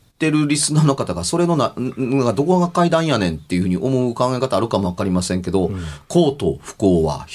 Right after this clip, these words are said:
Speaker 1: 表裏一体です。
Speaker 2: そうですね。
Speaker 1: これ、ええ話やからああと思ってますけども、
Speaker 2: うん。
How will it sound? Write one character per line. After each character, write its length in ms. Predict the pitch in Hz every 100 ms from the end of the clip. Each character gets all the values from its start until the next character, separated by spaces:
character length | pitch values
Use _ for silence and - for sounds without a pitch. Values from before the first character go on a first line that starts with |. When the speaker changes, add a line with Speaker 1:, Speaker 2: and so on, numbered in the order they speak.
| -
Speaker 1:
表 240 | 156 101
裏 80 | 76 - _ _ _ _ _
一 100 | -
体 200 | - 85
で 80 | -
す。 140 | - -
Speaker 2:
そ 160 | 110
う 40 | 78
で 0 |
す 40 |
ね。 40 | -
Speaker 1:
こ 80 | 110
れ、 220 | 147 151
え 140 | 165 202
え 40 |
話 320 | 330 285 -
や 60 | 131
か 80 | 92
ら 80 |
あ 120 | 117 117
あ 60 |
と 80 | 98
思 140 | 98
っ 20 | 92
て 80 |
ま 100 | 95
す 60 | 95
け 100 | 101
ど 120 | 85
も、 80 | 101
Speaker 2:
う 80 |
ん。 60 | 85